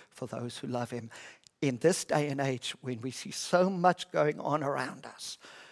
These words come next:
we need to allow the Spirit of God, through the Word of God, to show us the wonderful things that he's revealed for each and every one of us.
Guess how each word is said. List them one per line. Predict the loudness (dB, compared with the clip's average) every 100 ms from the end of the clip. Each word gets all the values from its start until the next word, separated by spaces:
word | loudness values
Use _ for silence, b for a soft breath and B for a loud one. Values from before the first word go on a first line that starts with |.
| b -10
we | -6
need | -4 -2
to | 2 2 4
allow | 6 8 8 6
the | 0 -4
Spirit | -4 -2 2 2 2
of | -2 -2
God, | -6 -6 -10 -16 -20 -20 _ _ -20 -20 _
through | -14 2 4 8 8 8
the | 8 8
Word | 8 8
of | 4 -2
God, | -4 -4 -18 -20 -20 _ b b b b b
to | -6
show | -2 2 4 6 10 10
us | 10 4
the | -2
wonderful | -2 4 8 8 8 4 2
things | 0 -2 -2 -12 -14 b b b
that | -4 -2
he's | -6 -4
revealed | -4 -2 -4 -4 -8 B B
for | -8 -6 -6 -6
each | -6 -4 -2 -2 b b 2
and | 2 0
every | -2 -2 -6 -8 -8 -8 -12
one | -12 -6 -6
of | -6 -12
us. | -12 -10 -8 -8